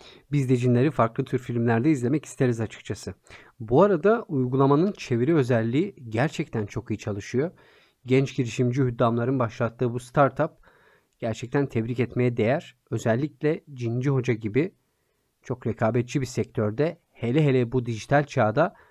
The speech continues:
önemli bir adım olduğunu düşünüyorum. Evet Sayın Tonikoğlu, yeni soruma geçecek olursam. Bildiğiniz üzere bir kara dedeler olayı var. Kara Dedeler köyünde cinlerin musallat olmasıyla birlikte halkın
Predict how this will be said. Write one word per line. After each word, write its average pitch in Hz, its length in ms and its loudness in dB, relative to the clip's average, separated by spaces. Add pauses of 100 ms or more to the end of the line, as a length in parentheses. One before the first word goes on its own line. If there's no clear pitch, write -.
(280)
önemli 123 440 0
bir 131 80 2
adım 123 240 2
olduğunu 120 320 2
düşünüyorum. 110 460 -2 (1000)
Evet 294 260 -2
Sayın 190 220 6
Tonikoğlu, 160 520 4
yeni 156 220 4
soruma 151 300 4
geçecek 151 460 -4
olursam. 135 460 2 (1000)
Bildiğiniz 180 460 0
üzere 151 220 4
bir 151 140 2
kara 139 400 0
dedeler 123 360 2
olayı 120 300 2
var. - 360 -4 (340)
Kara 135 280 -2
Dedeler 113 400 -2
köyünde 120 560 0 (600)
cinlerin 131 400 0
musallat 127 540 0
olmasıyla 123 560 0
birlikte 113 420 -4
halkın 131 640 0